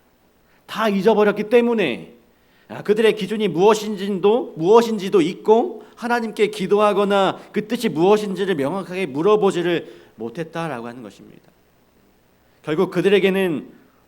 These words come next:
불평과 시련만 남게 된 것이죠. 이스라엘 백성들이 그렇게 명확하게 매일 아침에 일어나서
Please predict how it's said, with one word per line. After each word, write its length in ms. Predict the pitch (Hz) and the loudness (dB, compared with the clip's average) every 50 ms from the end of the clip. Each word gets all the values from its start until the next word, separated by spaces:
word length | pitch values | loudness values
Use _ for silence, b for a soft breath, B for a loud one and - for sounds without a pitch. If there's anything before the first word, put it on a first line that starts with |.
| B _ | B _
불평과 680 | - 160 160 160 160 180 170 165 160 139 151 147 139 131 | -6 -6 -6 -6 -8 -10 -10 -8 -8 -8 -8 -8 -8 -10
시련만 600 | - - - 185 190 180 170 160 147 143 135 113 | -12 -14 -14 -12 -12 -12 -12 -12 -14 -14 -14 -14
남게 680 | 101 101 98 - 107 104 101 95 90 87 92 90 90 92 | -16 -16 -16 -16 -16 -16 -14 -16 -18 -20 -20 -20 -20 -20
된 160 | - 101 98 98 | -20 -20 -20 -20
것이죠. 320 | 95 95 - _ _ _ _ _ _ _ _ _ _ _ _ _ _ _ _ _ _ _ _ _ _ _ _ b b b b b b b b b | -20 -20 -20 _ _ _ _ _ _ _ _ _ _ _ _ _ _ _ _ _ _ _ _ _ _ _ _ b b b b b b b b b
이스라엘 360 | 151 139 - 202 214 208 190 | -12 -8 -4 0 0 2 2
백성들이 560 | 196 - - 208 196 190 170 180 170 180 170 | 0 -2 -4 -4 -6 -4 -4 -2 -2 -2 -4
그렇게 380 | - - 190 196 185 - 202 180 | -4 -4 -4 -4 -2 -2 -2 0
명확하게 760 | 143 135 143 180 208 208 208 214 202 196 170 202 196 185 | 0 2 2 2 0 0 0 0 -2 0 0 0 0 0
매일 360 | 160 131 151 185 208 208 196 175 | 0 2 2 2 2 2 2 0
아침에 420 | 156 147 - - 196 196 202 180 | 0 -2 -4 -6 -4 -2 0 0
일어나서 800 | 147 147 185 202 196 190 180 170 170 190 180 175 165 143 - | 0 2 0 0 0 0 -2 -2 -2 -2 0 0 0 -2 -6